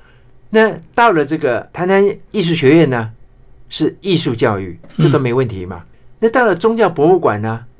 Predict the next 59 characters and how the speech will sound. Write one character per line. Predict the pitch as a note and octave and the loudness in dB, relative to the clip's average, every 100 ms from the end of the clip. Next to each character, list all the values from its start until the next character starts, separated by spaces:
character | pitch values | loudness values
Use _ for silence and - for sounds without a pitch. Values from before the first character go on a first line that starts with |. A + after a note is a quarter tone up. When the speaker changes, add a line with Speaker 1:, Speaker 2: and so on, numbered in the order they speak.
| - | -18
Speaker 1:
是 | - E3+ | -4 -2
生 | - - F#3 | 0 0 2
命 | F#3 B2 | 2 0
教 | B2+ A2 | 0 -2
育。 | G2+ G2 - - _ - - | -4 -10 -16 -20 _ -16 -4
我 | |
后 | B2+ | 0
面 | G#3+ | 2
都 | E3+ | 2
加 | E3 D#3+ | 2 2
个 | D3+ | 0
教 | C3 D#3+ B2+ | 2 0 2
育。 | C3+ G#2+ - - - | -2 -6 -14 -20 -14
Speaker 2:
对。 | - C3 - - | -8 -8 -8 -10
Speaker 1:
啊， | C3 A2 - _ _ - | -4 -4 -6 _ _ -4
那 | G3+ | 0
很 | D3 A2 | 0 0
重 | D#3 C3+ | 0 2
要 | C3+ F#2 | -2 -4
的， | G2+ | -6
就 | B2+ | -6
是 | C#3 | -6
说， | C3+ - - | -8 -20 -2
我 | C#3+ | -2
不 | D3+ | 2
知 | |
道 | G#3+ | 0
各 | E3+ G3+ | 2 2
位 | C3+ | 2
有 | G2 | 0
没 | C3+ | -4
有 | |
机 | A2+ C#3 | -4 -4
会， | C3+ D3 G#2+ - | -2 -2 -4 -12
你， | B2 C3 A#2+ A2 G#2+ - - - | -4 -2 0 -2 -6 -12 -20 -18
很 | - A#2 | -10 -4
推 | C3 G#3 | 0 2
荐 | G#3+ C3 | 2 0
你 | F#2 | -4
去 | F#2 C3+ A2+ - - - - | -6 -6 -6 -12 -20 -20 -12
这 | C3 | -8
个 | B2 G#2 - - - | -4 -6 -8 -20 -8
永 | A#2 F#2 | -6 -4
和 | C3 | -2
的 | C3+ | -2
世 | - C#3 | -2 -2
界 | B2+ | -2
宗 | C3 | -2
教 | C3 A2+ | -6 -6
博 | G#2+ | -6
物 | G#2+ | -8
馆。 | F2+ E2+ G2+ - - | -8 -14 -16 -12 -6
那 | D4+ | 0
个 | B3+ | 0
馆 | E3+ A2+ F#2 | 0 -2 -2
哦， | G#2 F#2+ G2+ - - | -4 -4 -8 -20 -12
很 | - C3+ | -4 -2
特 | G3 G#3+ | 0 0
别， | A#2 G2 | 0 -6